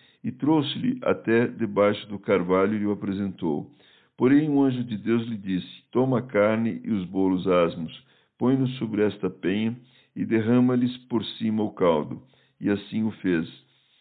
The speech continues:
Estendeu o anjo do Senhor a ponta do cajado que trazia na mão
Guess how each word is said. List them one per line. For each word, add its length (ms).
Estendeu 480
o 140
anjo 220
do 100
Senhor 460
a 40
ponta 380
do 100
cajado 600
que 140
trazia 480
na 120
mão 300